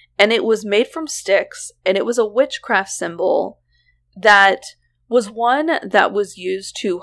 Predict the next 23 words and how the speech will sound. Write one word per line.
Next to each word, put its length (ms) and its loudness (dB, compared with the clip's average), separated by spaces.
hurry 280 0
spirits 520 -2
along 640 -2
into 320 -8
the 180 -8
afterlife. 920 -6
However, 580 4
there 240 0
were 220 4
a 80 2
lot 300 2
of 100 -4
people 400 -2
that 140 -2
did 120 -6
not 220 -2
believe 580 -4
it 200 0
could 140 -8
be 360 -10
the 140 -8
Zodiac 800 -4
because 560 -4